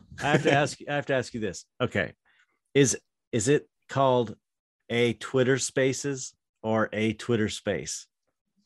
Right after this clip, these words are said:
Speaker 2: I think people have it wrong. It's a Twitter Space.
Speaker 1: It's a
Speaker 2: And I
Speaker 1: Twitter
Speaker 2: think that
Speaker 1: Space.
Speaker 2: Yeah, 'cause
Speaker 1: Okay.
Speaker 2: people are always, I mean, I think, 'cause when you, when you tweet about a Twitter Space, it says, "Join me in my space," right?
Speaker 1: Right.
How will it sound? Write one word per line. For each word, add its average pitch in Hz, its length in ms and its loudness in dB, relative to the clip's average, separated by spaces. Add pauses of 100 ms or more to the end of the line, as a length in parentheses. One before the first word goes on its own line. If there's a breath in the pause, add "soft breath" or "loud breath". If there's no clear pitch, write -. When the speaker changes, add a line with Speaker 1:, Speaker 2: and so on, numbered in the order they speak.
(140)
Speaker 2:
I 120 120 6
think 151 240 -2
people 147 280 2
have 123 160 4
it 107 100 4
wrong. 92 440 2 (200)
It's - 160 -8
a 101 40 -10
Twitter 98 240 2
Space. - 520 -2 (400)
Speaker 1:
It's 110 220 -4
a 120 140 2
Speaker 2:
And - 20 -4
I 117 100 2
Speaker 1:
Twitter 120 200 6
Speaker 2:
think 127 100 6 (100)
that 113 60 0
Speaker 1:
Space. 87 360 -6 (600)
Speaker 2:
Yeah, 110 320 8
'cause 107 220 2
Speaker 1:
Okay. 143 180 2
Speaker 2:
people 165 200 4
are 139 100 4
always, 123 280 2 (160)
I 117 80 2
mean, 120 160 0
I 120 80 2
think, 131 340 -6 (1400 loud breath)
'cause 135 200 2
when 165 160 6
you, 202 160 4
when 131 220 2
you 202 140 2
tweet 135 400 0
about 104 240 2
a 95 40 -2
Twitter 117 260 -4
Space, - 360 -4
it 92 80 -10
says, 95 400 -2
"Join 117 360 0
me 107 140 -2
in 98 80 -4
my 90 160 -2
space," - 560 -2
right? 92 240 -2 (380)
Speaker 1:
Right. 104 320 2